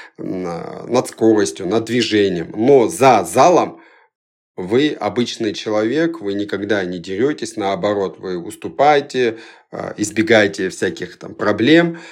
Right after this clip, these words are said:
Почему? Потому что вы натренированы, и вы представляете, вы лицо, а, этого зала, этого тренера, да. Вот. И я эт-, эти знания тоже перенёс на, на, именно на бизнес. И я всегда,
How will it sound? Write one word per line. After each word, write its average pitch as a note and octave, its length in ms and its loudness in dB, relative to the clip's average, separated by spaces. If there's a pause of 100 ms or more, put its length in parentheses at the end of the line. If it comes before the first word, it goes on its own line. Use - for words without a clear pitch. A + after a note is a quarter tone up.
(140)
Почему? - 400 0
Потому G#2+ 300 -2
что A2 160 -6
вы C3+ 140 4
натренированы, A#2+ 1080 2
и G#2 120 -4
вы A#2 120 2
представляете, A2+ 800 -2
вы A2+ 160 -2
лицо, D3+ 640 2 (300)
а, F2 420 -6
этого A2 400 2
зала, F2+ 500 2 (180)
этого G2+ 360 -2
тренера, G2+ 800 0
да. A2 400 -4 (480)
Вот. G2 300 0
И F#2+ 60 -8
я E3 280 4
эт-, A3 140 -4
эти E3 240 4
знания F#3 380 4
тоже E3 260 0
перенёс D#3 560 0
на, B2+ 300 2
на, G#2 580 -4
именно A2+ 380 -2
на A2+ 320 0
бизнес. D#3+ 580 -4
И G#2+ 40 -2
я B2 120 2
всегда, D3 500 0